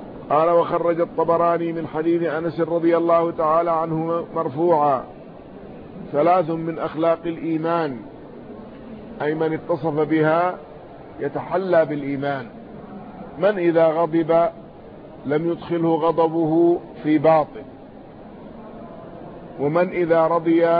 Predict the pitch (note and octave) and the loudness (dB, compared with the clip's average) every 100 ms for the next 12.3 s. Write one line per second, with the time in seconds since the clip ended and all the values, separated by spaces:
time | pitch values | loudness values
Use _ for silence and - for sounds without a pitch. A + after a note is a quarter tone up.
0 | F3 - - - - C3+ D#3 D#3 D#3 D#3+ | 2 -4 -16 -18 -8 -4 0 0 -2 0
1 | E3+ D3+ E3 E3 D3 D#3+ E3 E3 E3+ E3+ | 0 0 0 0 2 4 4 4 2 0
2 | - - A#2 C#3+ - D#3+ E3+ - - - | -4 -12 -8 -6 -4 -4 -6 -8 -20 -18
3 | - - - - - - - - G#3+ - | -18 -18 -18 -18 -16 -16 -16 -16 -16 -16
4 | A3+ - G#3 - - - - - - - | -16 -16 -16 -16 -16 -16 -16 -16 -16 -2
5 | D#3 F3+ G3+ F3+ F3+ F3 E3+ - - - | 2 4 4 2 2 2 0 -6 -18 -18
6 | - - C#3 E3 F#3 E3 D#3+ E3+ D#3+ D#3+ | -18 -16 -4 2 4 4 2 0 0 -2
7 | D3+ C#3 E3 D#3 C#3+ D#3+ D3 D3+ D#3 D3+ | -2 -4 -2 -4 -2 -4 -4 -2 0 0
8 | C#3+ D3+ D#3 D3+ C#3 - - - - - | 0 2 4 2 -2 -10 -18 -18 -18 -16
9 | - - D3 D3+ D3 D#3+ D3 D3 C#3+ D#3 | -12 -8 -2 0 2 2 2 -2 -4 -4
10 | D3+ D3 D3 D3 D3 D3+ D#3 C#3+ C#3+ D3 | -2 0 2 2 2 4 2 0 -4 -4
11 | D3+ C#3+ C#3 C3 C#3 C3+ C#3+ D3+ C#3 - | -4 -6 -6 -6 -4 -4 -2 -2 -4 -2
12 | D3+ E3 F#3+ | -2 0 -2